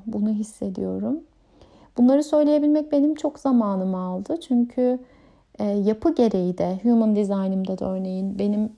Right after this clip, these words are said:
en yumuşak karnım beklentiler. Hiç fark etmeden karşı tarafın beklentisini, bana dair projeksiyonunu üzerime alıyorum ve elimden geleni yapıyorum onu karşılamak için. Ama seneler içinde bunun mümkün olmadığını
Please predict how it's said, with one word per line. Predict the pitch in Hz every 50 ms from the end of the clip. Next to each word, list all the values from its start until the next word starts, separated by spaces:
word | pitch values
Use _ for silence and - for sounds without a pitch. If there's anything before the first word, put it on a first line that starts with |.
| _ _ -
en | 226 240 247
yumuşak | 247 240 214 202 - - 202 196 - -
karnım | - 202 196 202 233 320 359 311
beklentiler. | 247 240 233 233 - 233 220 220 220 214 - 220 202 196 208 262 415 - - - _ _ _ _ _ _ _ _ _ -
Hiç | 339 - -
fark | - - 277 262 254 262 254 -
etmeden | 320 320 - - 285 240 214 220 208 202 202
karşı | 196 - 220 196 185 196 196 -
tarafın | - 202 196 196 - 202 202 190
beklentisini, | 196 190 190 - 196 190 190 190 190 - - - - 196 190 190 190 196 202 - _ _ _ _ _ _ _ _
bana | - 214 220 233 254 226
dair | 226 214 202 202 202 202
projeksiyonunu | 202 - 202 196 202 - 202 202 202 - - - 208 202 208 220 240 262
üzerime | 233 220 196 202 208 208 214 220 240
alıyorum | 247 220 190 175 175 175 175 185 240 311 339 285
ve | 254 262 269 277 285 - - _ _ _ _ _ _ -
elimden | 233 226 240 247 254 285 285 294 294
geleni | 262 254 262 269 294
yapıyorum | 302 277 262 269 - 269 240 247 233 202
onu | 185 180 180
karşılamak | 180 - 185 175 180 180 - - 185 180 180 180 180 -
için. | - - - 294 381 - _ _ - - _ _ _ _ -
Ama | 240 240 247
seneler | 247 247 269 247 247 254 269 294 320
içinde | 339 330 - - 302 285 277 240
bunun | 262 262 285 285
mümkün | 269 262 254 254 254 262 285 269
olmadığını | 269 254 269 311 330 302 254 220 - 190 185 180 180 185 202 254 381